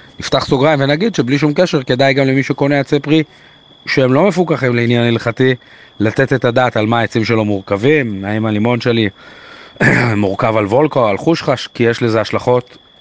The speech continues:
אה, בוטניות. בנוסף לזה, יש את הנושא של שנת שמיטה, אחת לשבע שנים, כידוע, אה, יש כל מיני איסורים, ובעצי פרי, אה, האיסור הוא חמור יותר, ולכן, אה, החלק-, החלקה שלנו היא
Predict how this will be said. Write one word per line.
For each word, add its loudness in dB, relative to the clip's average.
אה, 2
בוטניות. -2
בנוסף 0
לזה, 2
יש -2
את -2
הנושא 0
של -4
שנת -2
שמיטה, 0
אחת -4
לשבע -2
שנים, 0
כידוע, 0
אה, 2
יש -4
כל -2
מיני 0
איסורים, 0
ובעצי -2
פרי, -2
אה, 0
האיסור -2
הוא 0
חמור -2
יותר, 0
ולכן, 0
אה, -2
החלק-, -6
החלקה -2
שלנו -2
היא -2